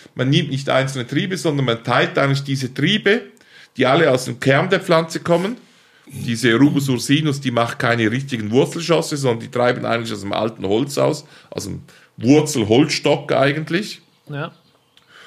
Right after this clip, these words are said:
Speaker 1: Und die nehmen, die teilen das in zwei Triebbündel auf
Speaker 2: Mhm.
Speaker 1: und die werden dann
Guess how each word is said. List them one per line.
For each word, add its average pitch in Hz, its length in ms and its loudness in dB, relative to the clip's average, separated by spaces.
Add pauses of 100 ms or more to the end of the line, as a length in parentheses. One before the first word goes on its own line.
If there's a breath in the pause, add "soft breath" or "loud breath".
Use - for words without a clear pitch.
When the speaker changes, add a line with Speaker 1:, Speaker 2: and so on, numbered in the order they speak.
(220 loud breath)
Speaker 1:
Und 139 200 -2
die 156 80 -4
nehmen, 143 520 0
die 135 180 -6
teilen 135 320 4
das 120 180 -2
in 110 100 -10
zwei 107 360 2 (180)
Triebbündel 202 600 -2
auf 180 460 0
Speaker 2:
Mhm. 120 60 -18 (460 loud breath)
Speaker 1:
und 135 220 -4
die 180 140 -2
werden 147 300 4
dann 127 260 2